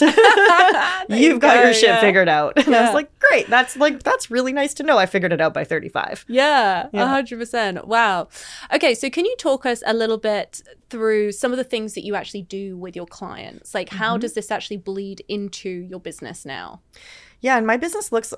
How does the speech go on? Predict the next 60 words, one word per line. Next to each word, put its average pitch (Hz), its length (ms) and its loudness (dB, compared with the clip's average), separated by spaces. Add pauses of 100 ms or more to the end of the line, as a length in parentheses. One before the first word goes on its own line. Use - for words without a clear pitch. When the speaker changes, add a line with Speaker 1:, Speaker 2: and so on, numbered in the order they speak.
Speaker 1:
a 180 80 -4
lot 170 340 2
of 190 80 -4
different 175 260 -8
ways 160 160 -4
depending 165 380 -8
on 160 140 -4
the 147 80 -6
nature. 147 340 -6
I 147 60 0
have, 147 360 -4
you 165 60 -8
know, 147 160 -4
of 143 140 -6
course, - 340 -6 (300)
one-on-one 170 560 -2
sessions. 196 560 -2
I 156 60 -4
have 156 120 -6
courses. 190 540 -4 (400)
At 190 80 -4
the 226 160 -4
end 233 160 2
of 294 60 0
the 269 80 0
day, 175 560 -2 (120)
I 190 200 2
am 247 180 -2
not, 170 240 2
and 175 120 -6
this 170 140 -8
is 170 80 -10
another 165 220 -4
reason 160 200 -8
why 147 160 -4
I 147 40 -4
love 147 240 -6
your 143 180 -4
work, 170 460 -2
I'm 175 160 4
not 254 160 2
the - 60 -8
type 233 160 -2
of 214 80 -6
person 170 260 -6
that's 180 160 -6
like, 160 200 -4
"You 202 180 -4
have 185 200 0
to 185 80 -10
do 160 200 -4
it - 60 -6
my 147 280 -6
way 196 340 0
so 208 140 -6
that 170 100 0
you 170 140 -4
can 175 120 -6
become 156 360 -8
me." 107 240 -16